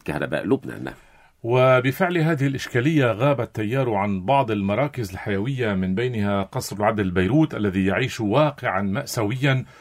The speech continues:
Speaker 2: وسط انقطاع تام للكهرباء وانعدام الإنارة والتهوية، متزامناً مع تسجيل درجات حرارة مرتفعة.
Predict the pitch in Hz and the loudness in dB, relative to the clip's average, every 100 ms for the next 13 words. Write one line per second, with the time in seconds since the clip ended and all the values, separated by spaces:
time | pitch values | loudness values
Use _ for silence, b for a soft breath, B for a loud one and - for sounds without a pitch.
0 | B B - 123 147 - 123 104 131 147 | B B 0 2 2 0 -8 -6 -6 -2
1 | 147 135 110 143 151 143 123 104 110 117 | 0 0 -2 0 0 0 -4 -6 -2 0
2 | 110 98 - 104 98 101 113 98 101 117 | 2 2 2 -2 0 0 0 0 -2 0
3 | 110 98 95 139 117 117 117 113 b b | 0 0 0 0 0 0 0 -2 b b
4 | b b b b 113 143 113 160 175 147 | b b b b -2 0 4 4 2 2
5 | 139 123 127 120 113 104 120 123 110 113 | 0 0 2 2 0 -4 -4 -4 -2 -2
6 | 101 123 117 110 98 - 117 147 143 143 | -2 -4 -4 -4 -4 -2 0 0 -2 -2
7 | 135 139 - 147 165 - - 98 92 | -2 -2 -4 -4 -2 -2 -2 -2 -2